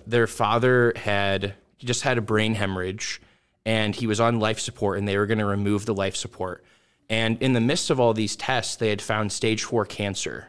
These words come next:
that they didn't know about. And the doctor told the family, "Well, at least he's gonna go quick. He didn't have to die of the cancer." <laughs> And we were, it was just like, "Uh, okay, uh, I think we're gonna all go now." <laughs> Like,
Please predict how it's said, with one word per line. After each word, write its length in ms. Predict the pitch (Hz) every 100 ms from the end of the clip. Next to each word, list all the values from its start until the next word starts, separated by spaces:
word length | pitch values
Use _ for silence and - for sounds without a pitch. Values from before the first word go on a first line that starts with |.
| _ _
that 100 | 107
they 140 | 110 107
didn't 240 | 107 110
know 160 | 101 98
about. 360 | 90 85 - - _ _ _ _ _
And 120 | 120 131
the 60 |
doctor 420 | 120 117 127 139
told 220 | 123 120 107
the 60 |
family, 460 | - 107 104 107 107
"Well, 460 | 123 151 160 160 - _ _ -
at 80 | 127
least 220 | 165 175
he's 100 | 139
gonna 160 | 147 127
go 160 | 120
quick. 300 | 120 131 123
He 100 | 123
didn't 160 | 123 123
have 140 | 120
to 60 | 113
die 180 | 117 110
of 80 |
the 60 | 98
cancer." 520 | - 107 104 92 90 -
<laughs> 40 | - - - _ _ -
And 220 | 139 147
we 240 | 143 143
were, 180 | 139 135
it 80 | 135
was 180 | 135 127
just 180 | 127 -
like, 240 | 113 95 - _ _ _ _
"Uh, 540 | 131 120 120 110 107 101 - _ _ _ _ _ -
okay, 580 | 190 196 214 202 123
uh, 300 | - 127 127
I 140 | 113 127
think 200 | 190 190
we're 120 | 151
gonna 200 | 160 147 127
all 200 | 147 143
go 260 | 143 170
now." 380 | 180 110 107 127
<laughs> 60 | 139 139
Like, 120 | 143